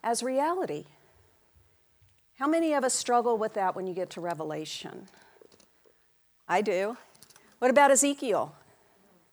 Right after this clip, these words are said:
Isaiah? "I saw the Lord."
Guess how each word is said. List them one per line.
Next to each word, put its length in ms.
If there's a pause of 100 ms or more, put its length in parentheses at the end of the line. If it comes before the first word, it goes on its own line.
(560)
Isaiah? 560 (1120)
"I 80
saw 420
the 120
Lord." 400